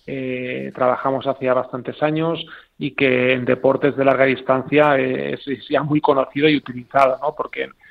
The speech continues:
en, en tiradas, pues, de, de más de dos horas que necesitamos tomar ya,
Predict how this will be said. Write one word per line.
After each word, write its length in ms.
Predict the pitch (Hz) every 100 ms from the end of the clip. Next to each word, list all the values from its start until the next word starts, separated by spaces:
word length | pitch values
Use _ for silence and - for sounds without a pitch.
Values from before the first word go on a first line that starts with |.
| - _ -
en, 220 | 131 131
en 360 | 135 127 123 120
tiradas, 480 | 131 135 147 139 -
pues, 200 | 143 127
de, 220 | 143 139
de 100 | 131
más 240 | 135 143
de 80 | 143
dos 240 | 131 127 151
horas 340 | 147 143 143
que 80 | 135
necesitamos 520 | 127 123 117 131 127
tomar 260 | 135 131 131
ya, 280 | 131 131